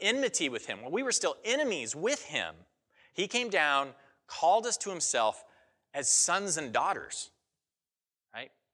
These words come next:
Now, I know that some people, they, you know, you might come from broken homes and, and not have good relationship with your parents. When he calls you sons and daughters, it's,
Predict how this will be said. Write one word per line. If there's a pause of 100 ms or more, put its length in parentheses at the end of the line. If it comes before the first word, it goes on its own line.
(580)
Now,
I
know
that
some
people,
they,
you
know,
you
might
come
from (100)
broken
homes
and,
and
not
have
good
relationship
with
your
parents. (3500)
When
he
calls
you
sons
and
daughters,
it's,